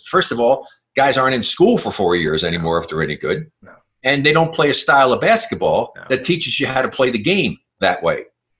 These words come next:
Speaker 1: And so I had a tremendous advantage in that regard, and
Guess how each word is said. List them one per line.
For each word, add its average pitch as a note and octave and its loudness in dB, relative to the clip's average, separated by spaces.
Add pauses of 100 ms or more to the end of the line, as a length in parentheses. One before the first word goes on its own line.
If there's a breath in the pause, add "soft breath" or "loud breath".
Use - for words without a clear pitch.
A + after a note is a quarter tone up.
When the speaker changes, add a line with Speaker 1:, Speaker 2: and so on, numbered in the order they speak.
Speaker 1:
And G#2+ -8
so C3 2
I D3 2
had D3 -2
a C3 -4
tremendous B2+ -4
advantage G2+ -6
in F#2+ -4
that E2 -6
regard, D2 -6
and G2 -4